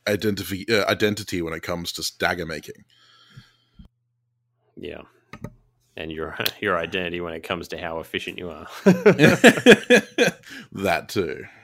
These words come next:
Speaker 1: And I mean, inspiration can come in the form of, like, practical use of time. You know, watching Niels and how he makes use of his time during the forty-eight hour dagger challenge was a direct inspiration for me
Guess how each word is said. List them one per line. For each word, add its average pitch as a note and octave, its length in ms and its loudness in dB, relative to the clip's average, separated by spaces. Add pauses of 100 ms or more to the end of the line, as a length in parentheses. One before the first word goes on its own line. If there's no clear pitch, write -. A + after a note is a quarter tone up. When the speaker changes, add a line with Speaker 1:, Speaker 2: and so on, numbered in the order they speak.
(960)
Speaker 1:
And F3+ 120 4
I A#3 60 6
mean, E3+ 260 6
inspiration C#3 600 2
can A2 200 -2
come A#2 280 -2
in G#2+ 80 0
the G#2 80 -2
form G#2 340 -2
of, F2 320 -8
like, F2+ 480 -8
practical G2 680 -2
use F#2 360 -6
of F2 400 -8
time. G#2 340 -4 (680)
You - 100 -6
know, F2 80 -2
watching F2+ 420 -2
Niels F#2 420 -4
and F2 180 -6
how F#2+ 200 -2
he F#2+ 240 -6
makes F2 320 -4
use F#2+ 260 -4
of F2 80 -8
his F2+ 200 -6
time F#2 380 -6
during F2 360 -8
the E2 40 -12
forty-eight F2 380 -6
hour E2 220 -4
dagger F#2 300 -2
challenge D#2+ 460 -10
was F#2 200 -6
a F2+ 40 -10
direct F2+ 500 -6
inspiration E2+ 680 -10
for E2+ 120 -14
me E2+ 360 -10